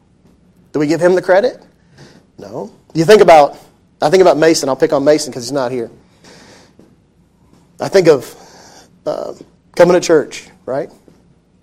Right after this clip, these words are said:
And it's under the ministry of Brother J C. Brother J C's watering. Kenny and Peggy are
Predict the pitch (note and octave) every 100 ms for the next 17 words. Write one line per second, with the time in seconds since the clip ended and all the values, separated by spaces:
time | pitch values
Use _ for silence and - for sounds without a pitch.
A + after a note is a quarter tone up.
0 | _ _ _ - - C3+ B2 - - -
1 | F3 E3 E3+ F3 E3+ E3 D3 - - C#3+
2 | C#3+ C#3 D3 D3 F3 F3+ F3+ - _ _
3 | _ _ - - - _ _ - B2 C#3
4 | D3 D#3+ E3+ F3 E3+ - - - - -
5 | D3 E3 E3 E3+ E3+ _ _ _ _ _
6 | _ _ _ _ _ - F#3 F3+ E3+ C#3+
7 | F3 E3+ F3 C#3+